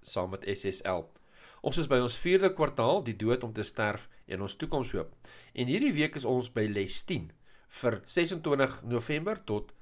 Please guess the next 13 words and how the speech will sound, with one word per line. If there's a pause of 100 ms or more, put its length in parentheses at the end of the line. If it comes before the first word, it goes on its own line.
(220)
drie
Desember. (640)
En
hierdie
week
se
opskrif
is (280)
die
vuur (220)
van
die
hel.